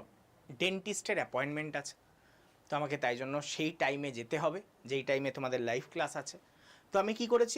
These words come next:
এই ভিডিওটা রেকর্ড বানিয়ে তোমাদের প্রিমিয়ার করে দিয়েছি। তো তোমরা এই ভিডিওটা সম্পূর্ণ দেখে নিও এবং তোমাদের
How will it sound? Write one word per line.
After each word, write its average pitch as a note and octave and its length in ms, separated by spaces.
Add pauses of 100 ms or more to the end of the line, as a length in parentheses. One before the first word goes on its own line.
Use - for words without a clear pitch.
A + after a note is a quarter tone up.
(100)
এই F3+ 140
ভিডিওটা F#3 360 (120)
রেকর্ড E3 320
বানিয়ে D#3 300
তোমাদের B2+ 320
প্রিমিয়ার D3+ 360
করে F3 180
দিয়েছি। F3 240 (600)
তো G3 60 (180)
তোমরা G3 260 (400)
এই D3+ 120
ভিডিওটা D3 300 (140)
সম্পূর্ণ A2+ 320 (120)
দেখে E3 220
নিও A3+ 120 (400)
এবং C#4+ 140 (300)
তোমাদের G3+ 380